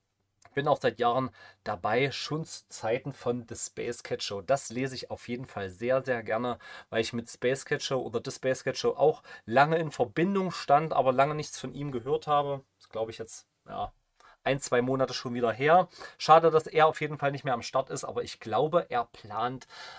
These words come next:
auch was. Also mit den meisten Apex-YouTubern war oder bin ich noch in Kontakt, wie gesagt, zu Prise Salz zum Beispiel.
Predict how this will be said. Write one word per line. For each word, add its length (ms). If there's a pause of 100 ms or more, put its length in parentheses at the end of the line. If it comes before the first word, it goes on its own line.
(180)
auch 400
was. 240
Also 200
mit 140
den 100
meisten 340
Apex-YouTubern 1800
war 260
oder 160
bin 160
ich 160
noch 100
in 60
Kontakt, 380
wie 80
gesagt, 420
zu 160
Prise 220
Salz 280
zum 120
Beispiel. 380